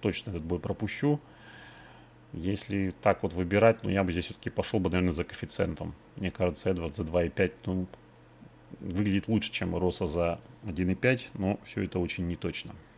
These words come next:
Череду непонятных боёв продолжает Оды Осборн против Дениса Бондара или Бондаря.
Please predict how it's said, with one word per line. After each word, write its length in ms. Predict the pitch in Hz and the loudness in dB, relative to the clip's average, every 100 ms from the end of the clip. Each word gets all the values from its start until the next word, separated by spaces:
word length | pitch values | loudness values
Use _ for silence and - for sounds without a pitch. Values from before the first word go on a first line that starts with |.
| - - - - - - - - - - - - - - - - - - - - - | -20 -20 -20 -20 -20 -20 -20 -20 -20 -20 -20 -20 -20 -20 -20 -20 -20 -20 -20 -20 -14
Череду 400 | - 98 101 143 | -4 -2 2 4
непонятных 640 | 110 - 107 110 107 80 | 4 2 2 2 0 0
боёв 500 | 80 104 135 135 - - - - - | 2 4 4 4 -2 -16 -20 -20 -10
продолжает 680 | 92 92 95 117 98 82 | -4 -2 0 4 2 2
Оды 220 | 101 82 87 | -2 -2 0
Осборн 460 | 123 113 101 85 | 0 0 0 -2
против 360 | 85 95 87 76 | -2 -4 -4 -6
Дениса 500 | 85 95 - 87 80 - - - - - - - - - - - | -2 -2 -2 -6 -8 -14 -20 -20 -20 -20 -20 -20 -20 -20 -20 -12
Бондара 680 | 82 76 95 117 92 87 82 | -8 2 4 4 2 0 0
или 160 | 78 73 | -2 -4
Бондаря. 600 | 80 98 95 87 80 | -2 0 2 0 -2